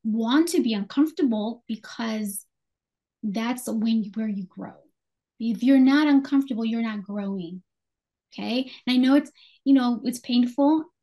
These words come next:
to be uncomfortable, and it's okay, okay to take some steps back,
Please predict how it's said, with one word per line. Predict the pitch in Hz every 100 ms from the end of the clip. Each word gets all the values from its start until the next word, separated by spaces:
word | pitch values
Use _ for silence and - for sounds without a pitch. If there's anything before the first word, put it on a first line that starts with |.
| _
to | - 240
be | 247
uncomfortable, | 254 269 - 233 - 254 285 285 - - -
and | 277
it's | 339
okay, | 339 285 262 -
okay | 240 - 240
to | 269
take | 277 262
some | 262 233 - _
steps | - - 220 - - - -
back, | 190 285